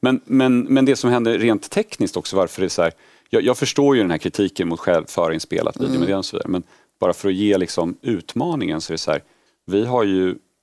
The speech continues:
Speaker 1: vi hade då någonstans sjutusen anställda utspridda över hela världen, på, över liksom femtio kontor, massa olika tidszoner. Alltså,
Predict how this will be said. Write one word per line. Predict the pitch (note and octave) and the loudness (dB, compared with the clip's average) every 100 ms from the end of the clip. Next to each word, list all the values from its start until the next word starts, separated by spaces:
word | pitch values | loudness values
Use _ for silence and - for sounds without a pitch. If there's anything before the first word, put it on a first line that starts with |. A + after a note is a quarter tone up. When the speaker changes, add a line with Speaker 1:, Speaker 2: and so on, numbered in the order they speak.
| _ - | _ -6
Speaker 1:
vi | |
hade | G#2+ G2 F2 | -2 -2 -2
då | |
någonstans | D#2+ D#2+ - D#2 | -2 -2 -4 -6
sjutusen | - D#2 D#2+ D2 - - - - - - B2+ | -6 -8 -8 -10 -10 -12 -14 -20 -20 -16 -6
anställda | - D3 - - - _ _ _ _ | -4 -4 -4 -6 -8 _ _ _ _
utspridda | C3 G2 - F#2 E2 D#2 | -2 -2 -4 -2 0 0
över | C#2+ F2 | 0 -4
hela | F2 C3+ G#2+ G2+ | -2 0 2 0
världen, | - - - - - _ _ | 0 -4 -6 -14 -18 _ _
på, | - F2 | -4 -2
över | - - F#2 F2 | -2 -2 -2 0
liksom | E2+ - E2+ E2 - _ _ _ _ _ _ _ | -4 -2 -2 -2 -8 _ _ _ _ _ _ _
femtio | - A2+ F2+ - G2+ | -4 -2 -2 -2 -4
kontor, | - G2+ - D#2 A2+ - - - | -2 -4 -2 -6 -4 -8 -10 -8
massa | G2+ G2+ - G#2 | -4 -4 -2 -2
olika | F2+ E2+ | -2 -6
tidszoner. | - G#2+ D2 - - E2 - - - - _ _ _ - | -4 -6 -4 -8 -6 -6 -6 -6 -8 -10 _ _ _ -8
Alltså, | F#2+ G2+ F#2 | -4 2 2